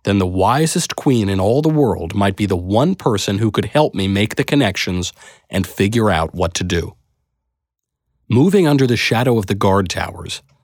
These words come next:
I wove through the parked cars to my Mercedes. I was preoccupied, my mind as jammed up as a rush hour freeway with images, anxieties, and ideas. Nothing made any sense to me.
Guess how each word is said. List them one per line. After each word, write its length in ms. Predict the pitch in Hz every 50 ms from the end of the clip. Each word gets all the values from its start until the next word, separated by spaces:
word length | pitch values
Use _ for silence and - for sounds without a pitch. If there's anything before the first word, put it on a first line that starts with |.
| _ - -
I 100 | 95 95
wove 400 | 98 98 101 104 123 143 143 131
through 220 | - - - 120
the 100 | 98 101
parked 380 | - - - 135 127 - - -
cars 340 | - 131 101 85 80 85 -
to 80 | -
my 160 | 95 92 90
Mercedes. 720 | 87 90 90 85 - - 113 98 87 78 - - - - - _ _ _ _ _ _ _ _ _ _ _ _ -
I 60 | -
was 160 | 92 90 -
preoccupied, 840 | - - - 135 120 117 117 113 - - 90 85 92 87 82 - - - _ _ _ _ -
my 120 | - 87 90
mind 420 | 90 95 98 104 104 101 92 82
as 160 | 85 87 -
jammed 420 | - - 107 101 104 104 101 90 101
up 160 | 104 101 -
as 120 | 95 87
a 60 | -
rush 300 | 85 85 95 107 107 -
hour 280 | - 104 101 98 95 90
freeway 480 | - - - 127 120 117 107 90 87 85
with 180 | 87 95 - - -
images, 560 | 127 131 131 123 101 - - - - - - - - - _ -
anxieties, 960 | - 95 98 98 98 95 107 113 123 123 113 98 87 85 87 95 - - - - - _ _ _
and 160 | - 85 98
ideas. 680 | 95 90 87 95 98 107 110 107 90 - - - - - - _ _ _ _ _ _ _ _ _ _ _ _ _
Nothing 320 | - 113 117 - 120 104 104
made 160 | 101 98 95
any 160 | 98 95 87
sense 340 | - - - 104 98 95 -
to 100 | - 87
me. 220 | - - - -